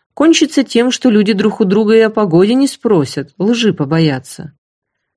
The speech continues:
«Ну, это дело десятое. Госпожа Витана, Крамер пишет, что его друг, господин Рэм Лорак, к вам в гости собирался, а с той ночи его никто и в живых не видел». «А я его тоже не видела. Я не врала,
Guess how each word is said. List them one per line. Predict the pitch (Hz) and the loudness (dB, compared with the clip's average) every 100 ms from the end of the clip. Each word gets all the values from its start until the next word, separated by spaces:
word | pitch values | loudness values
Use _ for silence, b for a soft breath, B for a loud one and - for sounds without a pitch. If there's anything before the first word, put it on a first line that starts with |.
| _ | _
«Ну, | 320 370 | 2 4
это | 339 285 247 | 4 2 2
дело | 214 202 175 | 4 4 4
десятое. | 165 165 - 156 - - - 147 151 - | 2 -2 -2 -4 -6 -10 -12 -12 -12 -6
Госпожа | 196 240 320 262 214 | -4 -2 0 2 2
Витана, | 156 156 151 131 131 131 - | 2 0 -4 -8 -8 -12 -6
Крамер | 190 247 302 320 302 | -2 2 2 2 0
пишет, | - 294 294 277 | 2 2 2 0
что | 220 - | -2 -2
его | 254 262 | 0 2
друг, | 220 247 330 262 147 - | 2 4 4 4 0 -4
господин | 143 147 - 160 160 208 | -6 -6 -2 -2 2 2
Рэм | 190 208 226 | 2 0 2
Лорак, | 208 196 214 254 180 | 2 2 2 0 -2
к | - | -4
вам | 185 180 | 0 0
в | 185 | 0
гости | 285 - 156 | 0 0 -4
собирался, | - 160 170 165 143 - 135 135 - _ _ - | -2 0 0 0 -2 -6 -8 -8 -12 _ _ -4
а | 165 | -4
с | |
той | - 208 | 0 2
ночи | 202 208 226 254 | 4 4 2 2
его | 233 214 | 4 2
никто | 233 - 254 | 0 -2 0
и | 240 | 0
в | |
живых | 202 220 214 220 | 2 2 2 0
не | 277 269 | 0 0
видел». | 202 139 131 127 _ _ _ _ _ _ _ _ | 0 0 -4 -8 _ _ _ _ _ _ _ _
«А | 185 | -2
я | - 202 | 0 2
его | 196 202 | 2 0
тоже | 196 180 185 | -2 0 0
не | 208 220 | -2 -2
видела. | 214 220 220 233 _ _ _ _ _ | -2 -2 -4 -10 _ _ _ _ _
Я | 180 185 262 | -2 0 0
не | 269 | 0
врала, | 269 294 220 127 | 0 0 0 -4